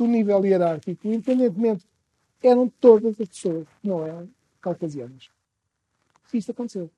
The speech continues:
E foi das coisas que mais me, ma-, mais me incomodou. É claro que ela não se limitou a fazer isto. Antes de entrar no processo de experimento coletivo, fez-nos a vida negra. Desculpa, fez a vida branca. <laughs> Complicou-lhes a vida a todos.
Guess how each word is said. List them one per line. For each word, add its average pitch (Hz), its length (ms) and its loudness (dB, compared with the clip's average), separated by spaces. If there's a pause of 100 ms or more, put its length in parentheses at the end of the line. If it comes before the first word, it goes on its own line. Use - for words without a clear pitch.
(140)
E 180 60 -10
foi 220 120 -2
das 202 140 -2
coisas 202 260 -8
que - 80 -16
mais 202 160 -6
me, 208 320 -8
ma-, 190 280 -8
mais 196 220 -4
me 220 100 -2
incomodou. 180 460 -4 (960)
É 302 80 -4
claro 214 300 2
que 240 380 -2 (120)
ela 233 200 2
não 240 140 0
se - 140 -8
limitou 240 580 0
a 214 60 -4
fazer 233 280 -4
isto. 190 400 -6
Antes 240 260 -2
de 233 60 -2
entrar 202 280 -2
no 185 120 -8
processo 180 260 -10
de - 60 -14
experimento 180 300 -8
coletivo, 208 460 -4 (320)
fez-nos 226 360 2
a 226 40 -2
vida 226 220 -4
negra. 180 380 -2 (180)
Desculpa, 175 440 -10
fez 180 220 -6
a 180 40 -4
vida 196 200 -2
branca. 156 420 -6 (400)
<laughs> 139 120 -8 (1200)
Complicou-lhes 233 680 4
a 202 60 4
vida 196 240 0
a 190 60 0
todos. 151 400 -10